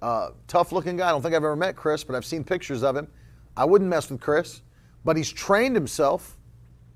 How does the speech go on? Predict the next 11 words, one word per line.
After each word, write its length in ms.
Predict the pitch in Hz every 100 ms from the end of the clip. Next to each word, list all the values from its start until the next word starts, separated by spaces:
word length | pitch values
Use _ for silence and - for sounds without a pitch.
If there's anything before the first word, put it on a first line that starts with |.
| - -
trained 400 | - - 214 208
his 120 | 175
body. 440 | 123 185 233 143 - - - - - - - - - - - - - - -
Paul 220 | 185 214
deals 260 | 180 170
with 100 | 143
this 160 | 160 156
in 80 | 135
First 220 | 190 175
Corinthians 400 | 180 165 165 127
nine, 340 | 170 233 -